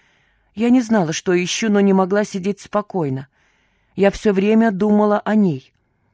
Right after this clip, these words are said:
В доме я ничего не нашла и спустилась в гараж.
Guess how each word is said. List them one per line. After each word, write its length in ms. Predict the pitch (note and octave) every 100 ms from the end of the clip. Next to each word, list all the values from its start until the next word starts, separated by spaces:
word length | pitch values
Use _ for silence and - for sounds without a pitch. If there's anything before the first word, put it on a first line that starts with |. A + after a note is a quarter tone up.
| _ _ _ _
В 160 | F#3 F#3
доме 300 | G3+ G3 G3
я 260 | F#3+ F#3+ F#3 -
ничего 400 | F3+ F3+ F#3+ F3+
не 120 | F#3+
нашла 480 | F#3 F#3 - G3 B2 _ _ _ _ -
и 40 |
спустилась 560 | D#3 - E3+ - F3+ E3+
в 100 | D#3+
гараж. 460 | F3 F#3 B2+ -